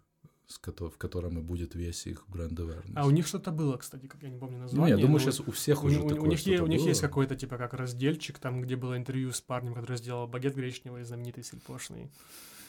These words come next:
Speaker 2: там, с хорошими фоточками, то есть там у них есть попытки играть в медиа. А, ну, в общем, да, растет образова-, ну, э, образованность клиентов, и это нормально.
Speaker 1: Мгм.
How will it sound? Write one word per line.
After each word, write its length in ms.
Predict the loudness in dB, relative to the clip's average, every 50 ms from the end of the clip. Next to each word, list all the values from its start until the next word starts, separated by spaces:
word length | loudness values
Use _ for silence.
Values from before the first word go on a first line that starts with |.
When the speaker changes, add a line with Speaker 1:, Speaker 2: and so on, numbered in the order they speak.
| -20 -20 -20 _ -14
Speaker 2:
там, 140 | -12 -12
с 60 | -12 -10
хорошими 360 | -8 -8 -8 -6 -6 -8 -8
фоточками, 500 | -6 -8 -8 -8 -8 -10 -8 -10 -12 -12
то 120 | -10 -10
есть 140 | -12 -12 -10
там 120 | -8 -6
у 40 | -6
них 180 | -6 -6 -6 -8
есть 140 | -10 -8 -10
попытки 340 | -12 -12 -12 -14 -12 -14
играть 240 | -14 -12 -12 -14 -12 -10
в 40 |
медиа. 380 | -10 -10 -8 -8 -8 -8 -10 -12 -14 -18 -20 _ _ -20 _ _ _ _ _ -12
А, 500 | -6 -2 0 0 0 0 0 -2 -2 -4 -6 -8 -6 0
ну, 140 | 4 4 4
в 60 | 4
общем, 240 | 4 0 0 0 2
да, 140 | 4 4 4
растет 300 | 2 0 -2 -2 -2 -2
образова-, 420 | 0 0 0 0 0 0 -2 -2 -4
ну, 220 | -8 -10 -10 -10 -12 -12 -12 -12 -10
э, 320 | -8 -8 -8 -8 -10 -8 -4
образованность 580 | -2 2 4 4 6 6 6 6 4 2 -4 -6
клиентов, 460 | -6 -4 -2 -2 -2 -2 -2 -6 -8 -8
и 60 | -8
это 160 | -8 -6 -2 0
нормально. 500 | 0 0 -2 -4 -6 -6 -6 -8 -8 -10 -12 -18 _ _ _ _ -2
Speaker 1:
Мгм. 380 | 0 2 2 2 0 -2 -4